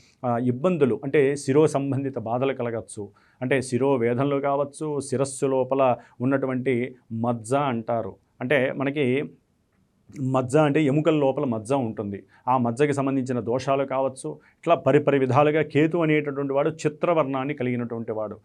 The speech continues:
మ్, పలు రకాలైనటువంటి సమస్యల్ని క్రియేట్ చేస్తూ ఉంటాడు.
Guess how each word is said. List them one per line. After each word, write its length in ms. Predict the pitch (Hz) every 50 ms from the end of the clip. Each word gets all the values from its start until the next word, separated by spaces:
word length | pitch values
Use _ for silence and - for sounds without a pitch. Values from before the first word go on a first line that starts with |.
| _ _ _ _ _ 107
మ్, 200 | 110 113 117 110 - -
పలు 180 | 131 139 156 160
రకాలైనటువంటి 760 | 135 135 135 165 175 185 180 185 175 165 156 156 151 147 127
సమస్యల్ని 520 | - 156 147 143 143 - 139 135 135 143
క్రియేట్ 420 | 139 - 123 123 135 127 131 127 120
చేస్తూ 260 | 110 - - - 120
ఉంటాడు. 380 | 110 107 101 110 107 101 101